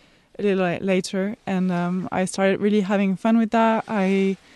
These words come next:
was surrounded by people who were, you know, very motivating to me and who, uh, were very knowledgeable and, and, and, you know, en-, enjoyed slalom quite a lot. So I ended up,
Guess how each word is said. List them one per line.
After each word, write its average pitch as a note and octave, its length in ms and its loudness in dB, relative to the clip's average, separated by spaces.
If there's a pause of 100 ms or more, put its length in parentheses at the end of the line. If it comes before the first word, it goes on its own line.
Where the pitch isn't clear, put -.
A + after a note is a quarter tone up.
(280)
was G3+ 220 2
surrounded G3 520 0
by F#3 220 -2
people F#3+ 240 -4
who F#3+ 160 2
were, F3+ 160 2 (340)
you G3 120 -2
know, E3+ 140 0
very F#3 420 2 (220)
motivating G3 1120 2
to - 140 -6
me F#3 440 0
and F3+ 420 -2
who, F#3 320 0
uh, F3 300 -2 (480)
were F3+ 140 2
very F#3+ 340 2
knowledgeable G#3+ 800 2
and, G3 340 -4
and, F#3 540 -8
and, F3+ 320 -8 (600)
you G#3+ 120 2
know, G3 100 4
en-, F#3 240 4
enjoyed G3 320 6
slalom A3 380 4
quite F#3 160 2
a D#3+ 40 2
lot. - 200 -2
So - 140 0
I F#3 80 4
ended F#3 200 2
up, F#3+ 180 4